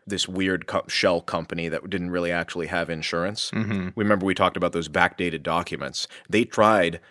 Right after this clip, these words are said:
Speaker 1: to draft falsified backdated documents to convince the tour company that it never bought coverage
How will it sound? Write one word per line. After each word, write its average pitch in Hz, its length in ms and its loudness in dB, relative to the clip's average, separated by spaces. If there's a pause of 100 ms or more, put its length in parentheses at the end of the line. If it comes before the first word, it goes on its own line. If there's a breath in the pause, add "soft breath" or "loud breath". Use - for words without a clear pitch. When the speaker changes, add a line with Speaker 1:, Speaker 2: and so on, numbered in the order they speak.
(140 soft breath)
Speaker 1:
to 95 100 -6
draft 92 480 6
falsified 87 720 0
backdated 82 520 0
documents 98 540 -2
to - 120 -10
convince 95 460 -2
the 85 80 -6
tour 107 260 -2
company 87 440 -4
that 87 140 0
it - 120 -6
never 101 260 2
bought 90 360 2
coverage 73 680 -2